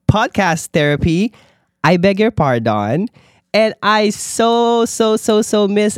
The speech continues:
every single one of you guys. Welcome back in for another week of our therapy session. And I hope you're doing well. I hope everything is going well. And remember, if it's not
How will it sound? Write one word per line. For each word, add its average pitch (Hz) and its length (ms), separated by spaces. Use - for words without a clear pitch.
every 190 220
single 190 320
one 190 160
of 180 100
you 185 140
guys. 175 420
Welcome 170 320
back 170 240
in 170 140
for 165 160
another 156 360
week 165 360
of 151 160
our 143 100
therapy 180 540
session. 151 640
And 160 120
I 160 60
hope 233 360
you're 240 120
doing 208 320
well. 190 280
I 160 120
hope 156 300
everything 208 380
is 202 140
going 180 320
well. 170 260
And 165 180
remember, 214 360
if 170 160
it's - 160
not 160 280